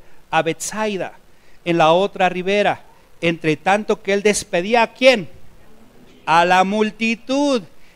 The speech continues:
Y después que los hubo despedido, ¿se fue a dónde? Se fue al monte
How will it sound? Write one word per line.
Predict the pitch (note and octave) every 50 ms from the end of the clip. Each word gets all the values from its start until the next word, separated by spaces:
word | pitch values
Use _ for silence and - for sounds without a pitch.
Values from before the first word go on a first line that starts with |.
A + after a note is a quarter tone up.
| - -
Y | G#3 G#3
después | G#3 A3+ A#3 A3 - - - - C4 C4+ C#4+ D4 D4 C#4+ -
que | - - A#3+ A3
los | G#3 F#3+ F#3+ E3+ - - -
hubo | G#3 A#3 A#3+ B3 A#3
despedido, | G#3+ G3 F#3 - - - E3+ E3 F#3+ A3+ A#3+ B3 B3+ C4 C4+ C4+ C#4 - - - - - - - - - -
¿se | - - - F#3+ F3+ E3+
fue | F3 - G#3+ A#3
a | A#3 A#3
dónde? | A3+ A#3+ A#3+ A#3+ A3+ G#3+ F3 C3 - - - - _ - - - - - - - - - - - - - - -
Se | - - - - F3 E3+ E3
fue | - - G3 G#3+ A3+
al | G#3+ G#3+ G#3 G3 F#3+
monte | F#3 G3 A3 A#3 B3 A#3+ A3+ - A#3+ A#3+ A#3+ A#3 -